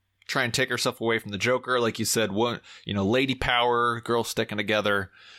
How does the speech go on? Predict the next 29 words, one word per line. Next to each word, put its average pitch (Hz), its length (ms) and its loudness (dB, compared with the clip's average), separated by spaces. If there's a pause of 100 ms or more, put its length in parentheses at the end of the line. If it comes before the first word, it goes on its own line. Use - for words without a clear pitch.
(320)
Um, 92 340 0
so 104 160 0
that's 104 220 2
gonna 101 440 2
have 107 200 -2
itself 101 360 -2
a 101 60 -6
whole 107 320 0
new 107 160 0
different 98 380 -2
type 101 180 0
of - 100 -8
audience 98 720 0
on 101 140 -2
top 101 260 -2
of 92 80 -8
us 95 160 0
going 95 240 -2
to 95 60 -2
see 92 200 2
it. 92 200 0 (100)
I 92 100 0
already 101 220 0
know 113 140 0
I'm 110 80 -4
gonna 123 140 -2
buy 131 100 2
a 139 40 0
ticket. 139 320 -6